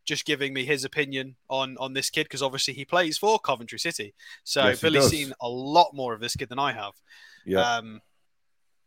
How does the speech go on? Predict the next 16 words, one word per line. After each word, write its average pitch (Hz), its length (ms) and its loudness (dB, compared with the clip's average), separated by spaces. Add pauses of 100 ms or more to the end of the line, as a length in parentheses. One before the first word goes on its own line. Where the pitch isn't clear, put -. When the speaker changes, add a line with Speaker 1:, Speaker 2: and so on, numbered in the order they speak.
(200)
Speaker 1:
so 131 420 0 (440)
I 147 200 2
will 139 120 -4
do 135 160 -6
my 127 160 -2
best, 156 460 4
um, 139 540 -2
to, 131 340 0 (100)
to, 147 200 -2
to - 180 -10
give 131 160 -6
this 135 180 -2
a, 123 300 -2
an 127 100 -10
honourable 127 520 -6
analysis. 131 580 -4